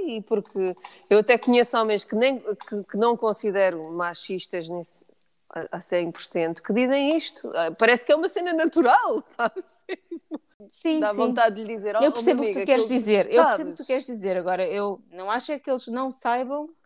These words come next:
Speaker 2: aquilo que estão a dizer, ou não se apercebam do que estão a dizer.
Speaker 1: Pois, mas quando se diz
Speaker 2: Não é?
Speaker 1: ao
Speaker 2: Não.
Speaker 1: contrário, eles ficam assim a olhar, tipo,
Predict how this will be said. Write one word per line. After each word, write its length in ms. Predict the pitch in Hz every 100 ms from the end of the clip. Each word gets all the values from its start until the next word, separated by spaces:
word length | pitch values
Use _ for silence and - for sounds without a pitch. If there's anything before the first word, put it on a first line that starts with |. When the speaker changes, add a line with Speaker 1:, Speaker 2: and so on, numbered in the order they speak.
| _
Speaker 2:
aquilo 260 | 247 240 277
que 60 | -
estão 180 | -
a 60 | 247
dizer, 320 | 247 214 185
ou 80 | 170
não 100 | 185
se 100 | 190
apercebam 400 | 202 - 240 226
do 120 | 214
que 60 | 220
estão 180 | - 196
a 40 |
dizer. 380 | 175 175 151 147 _ _ _ -
Speaker 1:
Pois, 260 | 196 185
mas 180 | 226 254
quando 180 | - 339
se 140 | - 247
diz 60 |
Speaker 2:
Não 80 | 165
é? 20 |
Speaker 1:
ao 80 | 208
Speaker 2:
Não. 40 |
Speaker 1:
contrário, 800 | - 196 196 175 165 165 175 202
eles 200 | - 254
ficam 260 | - 285 302
assim 200 | 294 294
a 60 | 277
olhar, 300 | 269 277 277
tipo, 500 | 269 - 262 254